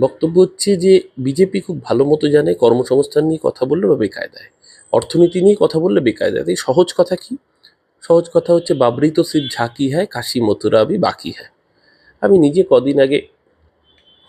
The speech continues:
যখন বাবা বিশ্বনাথজির মন্দিরে গেলাম, তখন পাশেই জ্ঞানবাপী মসজিদ, আমার চাক্ষুষ করার সুযোগ হয়েছে। দেখুন, আমি নিজে ধর্মে বিশ্বাস করি, তো আমার ধর্ম শেখায় অন্যের ধর্মকে সম্মান করতে।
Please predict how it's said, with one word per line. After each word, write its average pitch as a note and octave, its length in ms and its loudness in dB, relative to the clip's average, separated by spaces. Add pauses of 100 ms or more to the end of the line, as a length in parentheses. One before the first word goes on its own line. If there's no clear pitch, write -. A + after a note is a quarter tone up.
(180)
যখন B2+ 300 4 (1700)
বাবা B2 180 4
বিশ্বনাথজির D3 640 -4
মন্দিরে B2 340 -2
গেলাম, G2 320 -8 (960)
তখন D3+ 240 2
পাশেই D3 340 -2
জ্ঞানবাপী C3 540 0 (100)
মসজিদ, B2 320 -4 (760)
আমার A3+ 180 2
চাক্ষুষ - 360 -4
করার G3 320 4 (600)
সুযোগ G3+ 420 0
হয়েছে। - 400 -6
দেখুন, D#3 200 0
আমি C#3+ 200 2
নিজে D3 220 2
ধর্মে A#2 320 0
বিশ্বাস - 420 -8
করি, - 220 -12 (800)
তো - 60 -6
আমার D#3+ 260 2
ধর্ম D#3 320 0
শেখায় D3+ 360 -4
অন্যের A#2+ 260 0 (120)
ধর্মকে A2+ 320 -6
সম্মান G2+ 420 -6
করতে। - 460 -20